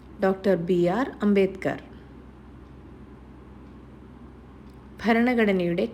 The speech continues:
കവർ പേജ് തയ്യാറാക്കിയ പ്രശസ്ത ചിത്രകാരൻ ആരാണ്? ഉത്തരം, നന്ദലാൽ ബോസ്. റിപ്പബ്ലിക് എന്ന വാക്കിൻ്റെ അർത്ഥം എന്താണ്? ഉത്തരം, ജനക്ഷേമ രാഷ്ട്രം.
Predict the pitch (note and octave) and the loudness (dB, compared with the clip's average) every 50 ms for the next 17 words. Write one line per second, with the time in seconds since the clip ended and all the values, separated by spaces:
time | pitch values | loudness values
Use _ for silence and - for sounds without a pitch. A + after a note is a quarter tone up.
0 | - A3 G3 F#3 F#3+ F#3+ F#3+ - G3 G3 F#3+ G3 F#3+ G3 F3+ E3+ D#3+ D#3+ E3 E3 | -2 0 2 2 2 2 2 4 4 4 4 4 2 2 2 2 2 2 0 0
1 | E3+ E3+ E3 E3+ - A#3+ C#4+ D#4 D4+ - F#3+ F3 F3 - G3+ F#3+ - - A3 G#3 | -2 -2 -4 -2 0 0 0 0 0 -2 -4 -4 -2 -4 -6 -6 -4 -4 -4 -2
2 | - G3 - - F3 F3 F3 F3+ F3 F3 F3+ A3+ A#3 - - - F#3 F3+ F3+ F#3+ | -2 -4 -4 -2 -4 -4 -2 -2 -2 -2 -2 -2 -4 -8 -6 -4 -2 0 0 2
3 | G3 F#3+ E3+ D#3+ - F2 - - - - - - - - - - - - F#3 - | 0 0 0 -2 -4 -6 -10 -12 -16 -18 -20 -20 -20 -20 -20 -12 -10 -8 -2 2
4 | - F#3 F3+ G#3+ C#4 D#4+ D#4+ C4 G#3 G3+ G3 F#3+ F3+ F3+ F3 E3 D#3 D#3+ E3 D#3+ | 2 2 4 2 0 -2 -2 0 2 4 4 4 4 2 2 2 2 0 -2 -4
5 | E3 - - - - E3 - - - - - - - - - - - - - - | -4 -4 -4 -4 -6 -8 -12 -14 -16 -18 -20 -20 -20 -20 -20 -20 -20 -20 -20 -20
6 | - - - - - - - - - - - - - - - - - - - - | -20 -20 -20 -20 -20 -20 -20 -20 -20 -20 -20 -20 -20 -20 -20 -20 -20 -20 -20 -8
7 | - - B3 A#3+ - C4 G#3+ - B3+ B3+ A3+ - - G#3+ G3+ F#3+ F3+ E3 E3 D#3+ | -2 0 0 2 2 0 2 4 4 4 4 2 0 2 2 4 2 2 0 -2
8 | D#3 D#3 - F#3 E3+ F3 F3+ F#3 - - - F3+ E3+ E3+ - - F3+ F#3 A3 D#4+ | -4 -6 -6 -4 -2 -2 -2 -2 -4 -6 -6 -4 -4 -6 -6 -4 -2 -2 -2 -4
9 | - - C4+ B3+ B3 A3+ A3 F#3+ E3+ E3 E3 E3+ - - - - - - - - | -4 -2 0 2 2 2 2 2 0 -2 -4 -8 -10 -12 -16 -20 -20 -20 -20 -20
10 | - - - - - G3+ F3+ - - D#3+ D#3 F#3 A3+ B3+ - - - G3 - - | -20 -20 -12 -6 -4 -4 -2 0 0 0 0 0 -2 -4 -6 -10 -12 -6 0 2
11 | G#3 G3+ G#3 A3 G#3+ - - - G#3+ F#3 F#3 F#3+ G#3+ G3+ F#3 D#3 D3+ - - - | 4 4 4 2 0 -2 0 2 2 2 2 0 0 0 -2 -2 -4 -8 -10 -12
12 | - - - - - - | -10 -10 -10 -10 -12 -18